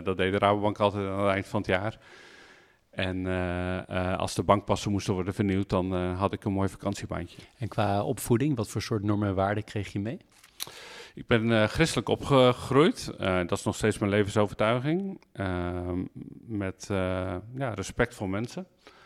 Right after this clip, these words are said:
Speaker 1: Eh, ik zei ook altijd u tegen mijn ouders, doe ik nog steeds. Kan, kan ik ook niet afleren. Mijn moeder heeft heel vaak gezegd, "Zeg nou maar jij," maar dat werkt niet. En toch is dat, als je zo bent opgegroeid, zeg je ook heel makkelijk u tegen andere mensen.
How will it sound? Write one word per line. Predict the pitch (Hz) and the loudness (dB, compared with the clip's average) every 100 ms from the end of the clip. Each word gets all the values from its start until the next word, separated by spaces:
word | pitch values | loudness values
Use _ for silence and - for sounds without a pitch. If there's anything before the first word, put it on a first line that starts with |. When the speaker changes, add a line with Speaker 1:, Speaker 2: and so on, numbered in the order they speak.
| - - - _ - | -20 -20 -20 _ -14
Speaker 1:
Eh, | 104 95 92 92 - _ _ _ | -10 -8 -6 -8 -10 _ _ _
ik | - | -14
zei | - 92 | -4 -2
ook | 90 | -2
altijd | 98 98 - | -4 -6 0
u | 135 131 | 4 4
tegen | 110 92 | 4 2
mijn | 92 98 | 2 4
ouders, | 127 147 | 2 2
doe | 113 | -4
ik | 98 | -2
nog | 101 | -2
steeds. | - 110 - | 0 0 -2
Kan, | - 95 92 92 - | -6 -6 -6 -10 -12
kan | - 101 | -6 -4
ik | 101 | 0
ook | 101 | 2
niet | 101 | 4
afleren. | 107 117 113 127 147 | 4 4 4 4 2
Mijn | 107 98 | 0 0
moeder | 101 104 | 0 0
heeft | 98 95 | 0 0
heel | 107 101 101 | 0 0 0
vaak | - 104 98 | 0 0 0
gezegd, | - 107 - | -4 -6 -4
"Zeg | 110 | -4
nou | - 107 | -2 0
maar | 101 | 2
jij," | 101 107 143 | 2 2 0
maar | 120 98 - - - _ _ | -2 -2 -4 -8 -20 _ _
dat | - - - | -20 -20 -6
werkt | 98 104 - | 0 0 0
niet. | 156 - - - - - - - _ | -4 -4 -18 -18 -20 -20 -20 -20 _
En | - 117 117 | -6 -4 4
toch | 180 185 - - - _ _ _ _ _ - | 6 6 0 -10 -14 _ _ _ _ _ -2
is | 131 - | 0 2
dat, | 131 120 - - _ _ _ _ _ _ - | 4 2 0 -18 _ _ _ _ _ _ -4
als | 117 - | -2 -2
je | |
zo | 117 147 | 6 6
bent | 123 117 | 6 2
opgegroeid, | 147 - 139 | 0 2 0
zeg | - 127 | 2 0
je | 135 | 2
ook | 127 | 2
heel | 127 113 | 4 2
makkelijk | 113 113 110 104 - - | 2 -2 -4 -10 -10 -6
u | 117 | -4
tegen | - 110 98 | -2 -2 -2
andere | 104 104 | -2 0
mensen. | 98 98 92 - | 0 -2 -4 -12